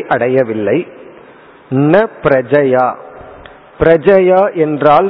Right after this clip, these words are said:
சந்ததியினால், சந்ததியினால் அல்லது உறவுகளினால் இவர்கள் மோட்சத்தை அடையவில்லை. இங்க பிரஜா என்றால் குழந்தைகள்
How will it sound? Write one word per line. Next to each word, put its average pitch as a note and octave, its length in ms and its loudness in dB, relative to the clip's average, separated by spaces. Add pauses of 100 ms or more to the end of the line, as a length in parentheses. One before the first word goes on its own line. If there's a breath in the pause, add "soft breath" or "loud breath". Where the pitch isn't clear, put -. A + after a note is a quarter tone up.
(120)
சந்ததியினால், B2+ 1120 0 (760)
சந்ததியினால் E3 1040 0
அல்லது D3+ 340 -2 (100)
உறவுகளினால் D3+ 1080 0 (160)
இவர்கள் C#3+ 520 0
மோட்சத்தை C#3+ 640 0 (100)
அடையவில்லை. A#2+ 680 -2 (460)
இங்க C3 240 -2
பிரஜா C#3 480 2 (180)
என்றால் C#3+ 480 0
குழந்தைகள் B2+ 720 -2